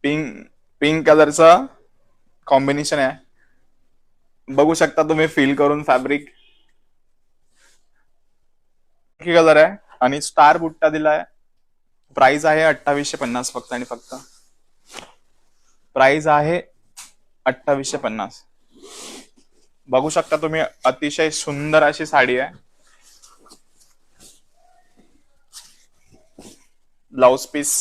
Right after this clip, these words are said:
सेल्फ असणार आहे आणि पूर्ण सेल्फ मध्ये येणार आहे तुम्हाला. अतिशय सुंदर आहे पैठणी, फक्त आणि फक्त अठ्ठावीसशे. त्यावर कॉपर बुट्टी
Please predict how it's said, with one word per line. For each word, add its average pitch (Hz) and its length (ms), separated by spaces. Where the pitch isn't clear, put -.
सेल्फ 143 500
असणार 127 340
आहे 143 260
आणि 123 160
पूर्ण 139 320
सेल्फ 139 380
मध्ये 120 160
येणार 110 160
आहे 110 80
तुम्हाला. 117 260
अतिशय 147 420
सुंदर 151 360
आहे 151 200
पैठणी, 151 400
फक्त 139 260
आणि 156 180
फक्त 147 300
अठ्ठावीसशे. - 1600
त्यावर 131 220
कॉपर 131 300
बुट्टी 143 360